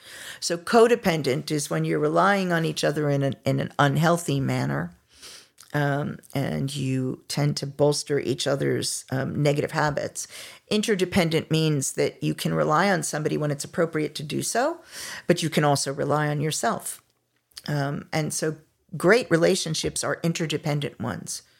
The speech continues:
Because if you can never lean on your partner, if you can never rely on your partner,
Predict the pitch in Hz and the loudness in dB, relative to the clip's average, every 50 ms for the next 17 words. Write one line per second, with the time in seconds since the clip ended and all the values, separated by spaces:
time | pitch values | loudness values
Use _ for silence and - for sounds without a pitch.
0 | _ - - - - - - _ - 156 - 170 - 185 175 196 233 - 254 202 | _ -20 -20 -20 -20 -20 -18 _ -6 -2 -2 0 0 -2 -4 -4 -2 2 4 4
1 | 185 180 175 175 175 185 190 220 233 233 208 - - 151 156 160 156 151 151 147 | 6 6 8 8 6 6 6 6 6 6 6 4 2 2 2 4 4 4 4 2
2 | 143 139 127 139 - - - 135 - - - 127 127 131 - 170 165 - 180 170 | 2 2 0 -2 -2 -2 -2 0 0 2 2 0 0 0 0 -2 -2 0 0 0
3 | 160 160 160 175 185 214 208 165 143 139 131 127 127 135 131 143 143 135 - - | 2 2 2 2 4 4 4 2 2 2 0 0 0 0 -2 -2 -4 -6 -6 -6
4 | - 131 - - - - 69 - | -6 -6 -4 -6 -6 -8 -8 -10